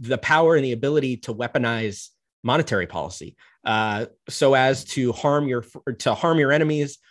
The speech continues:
or as to help your friends. And I think all of that, and, and so everything that comes with that, right? Now you have, uh, uh, nineteen thirteen was the Federal Reserve. Uh, shortly after that, you have the beginning of World War One. Uh, then you have the Great Depression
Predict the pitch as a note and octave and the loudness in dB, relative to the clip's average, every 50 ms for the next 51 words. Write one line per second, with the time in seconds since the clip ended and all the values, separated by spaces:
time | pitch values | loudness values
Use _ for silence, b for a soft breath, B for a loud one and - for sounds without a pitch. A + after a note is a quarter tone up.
0 | b b b B2+ B2 B2 B2 A#2+ G#2+ - - C3 A2 B2+ C#3 C#3 C#3+ C3 A2 G#2+ | b b b 0 0 2 0 0 -4 -4 -6 -4 -2 0 0 -2 -2 -4 -8 -8
1 | - - D3+ D#3+ C#3+ G#2+ F#2+ D2 D2 - - B B B B B B B _ - | -4 -2 0 0 0 0 -2 -8 -12 -18 -20 B B B B B B B _ -2
2 | - E3+ F3 E3+ D#3+ D#3+ E3 D#3 - _ _ _ _ _ _ _ _ _ _ - | 0 2 4 4 4 2 0 -2 -8 _ _ _ _ _ _ _ _ _ _ -4
3 | - D3+ D3+ A3 A3 - - - D3+ E3 F#3+ G#3 G3 E3 B2 A#2 A#2 - B2 A#2+ | -4 0 2 2 2 2 2 0 2 4 4 4 2 0 -2 -6 -14 -16 -8 -2
4 | C3+ C#3+ F3 - - - - - D#3+ F3+ G3+ - G3 F3+ F3 - G3+ F3+ E3+ F3 | 0 0 2 0 -2 -4 -2 -2 -2 -2 0 -4 -4 -4 -4 -2 -2 -2 -2 -2
5 | F3+ G#3+ G3+ E3+ G3+ F3+ D3 A#2+ - - F#3 G3 F#3 D#3 D3+ - - D#3+ D#3+ B2 | -2 -4 -4 -4 -4 -6 -6 -8 -8 -8 -6 -4 -2 -2 -4 -4 -2 -2 -2 -2
6 | D2+ - - G#2 A#2 A#2 - C3 C#3 C#3+ D3 D3+ C#3 C#3+ D3 C3+ B2 A#2+ B2 _ | -2 -6 -10 -10 -10 -8 -6 -4 -4 -2 -2 -2 -2 0 0 0 -2 -4 -8 _
7 | _ _ _ _ _ - A#2+ A#2+ A2+ A2+ G#2+ G#2+ A2 A2 _ _ _ _ _ _ | _ _ _ _ _ -6 -4 -4 -2 -2 -2 -4 -6 -8 _ _ _ _ _ _
8 | _ _ _ - D3+ B2+ A#2+ B2+ C#3 D#3+ F3 E3+ - E3+ D3 - F3 E3 D#3+ - | _ _ _ -4 -2 -2 0 2 2 2 2 2 0 -2 0 2 2 0 0 0
9 | - E3 D#3 D3 C3+ C3 B2 A2 B2+ - - C3+ C3 B2+ A#2+ A#2 A#2 D3 D3 D3+ | -4 -2 -2 0 0 -2 -2 -4 -8 -6 -4 -4 -2 -2 -4 -4 -4 -4 -2 -2
10 | D3 D3 D3 _ b b b b b - B2+ B2 A#2+ A#2 A#2 A2+ A#2 - - F#3+ | -2 -4 -6 _ b b b b b -8 -6 -4 -2 -2 -2 -4 -4 -2 -2 0
11 | F3+ E3 E3+ E3 D#3 D3 - D#3 C#3+ D3 D3 C#3 C3+ C#3 C3 A#2+ A#2+ A2+ A#2 A#2 | 0 2 2 2 2 2 0 -2 0 0 0 2 0 -2 -2 -2 -6 -8 -8 -4
12 | A#2 C#3 C#3 C3 B2 A#2 A2 A#2+ B2+ B2+ B2+ A#2+ A#2 B2 A#2+ A2+ A2+ A2 C#3 D3+ | -4 -2 -2 -2 -2 -4 -4 -4 -2 -2 -2 -2 -4 -4 -4 -4 -2 0 0 0
13 | D3+ D3+ D3 D3 b b b b b b - B2 B2 A#2+ A#2 A2+ A2+ A2 A#2+ D#3 | 0 0 -2 -6 b b b b b b -10 -6 -4 -4 -2 -4 -4 0 0 2
14 | E3 E3 D#3+ D#3 D#3+ C#3 A#2 B2 A2+ - B2+ A#2+ - G#2 - - D#3+ C#3+ C#3 - | 2 4 4 4 2 2 0 -2 -4 -4 -4 -4 -4 -8 -4 -2 -2 -2 -2 -4